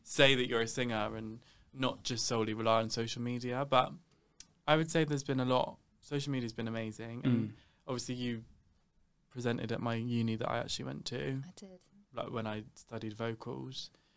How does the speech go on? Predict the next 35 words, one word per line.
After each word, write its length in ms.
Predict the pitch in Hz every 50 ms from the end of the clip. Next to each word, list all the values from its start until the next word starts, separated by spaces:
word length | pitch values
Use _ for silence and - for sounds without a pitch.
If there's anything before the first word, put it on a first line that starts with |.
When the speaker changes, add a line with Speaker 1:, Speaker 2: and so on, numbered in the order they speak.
| _ _ _ _
Speaker 1:
Um, 540 | - 139 131 127 127 123 123 123 123 127 135 - _ _ _ _ _ _ _ _ _ _ - -
that 200 | 143 143 135 -
was 160 | 127 123 131
an 80 | 123
incredible 380 | 127 123 120 127 120 117 117 123
way 120 | 117 120 117
to 140 | 117 - 120
network. 640 | 117 117 - - 127 123 131 160 180 220 202 - - -
Speaker 2:
Yeah. 180 | - 104 95 98 - - -
Speaker 1:
And 400 | 127 117 117 117 117 117 123 - - _ - - _
starting 420 | - - - 120 113 117 120 117
out, 240 | 117 117 120 127 - 120
like, 180 | 117 - -
doing 280 | - 120 113 110 110 110
it 140 | - - -
through 160 | 120 113 113
kind 260 | - - 113 110 110
of, 120 | 110 110
like, 120 | 117 117 120
musicians, 840 | 117 110 104 113 110 - - 110 107 107 104 - - - - - - - - _ - - _ _ _ _ _ _
biz-, 240 | - 123 113 - -
like, 260 | 117 - - - - - _ _ _ -
people 200 | 117 110 113 110
who 60 | 110
did, 140 | 113 110 113
like, 120 | 110 -
the 40 | -
business 320 | 110 143 131 135 127 123
courses 320 | - - 123 120 117 117 117
or 80 | 113
the 120 | 110 113 110
marketing 380 | 117 117 120 117 - - 120 113
courses 360 | 117 113 - - 120 110 120
or 120 | 113 110
the 360 | 107 107 107 107 107 110 110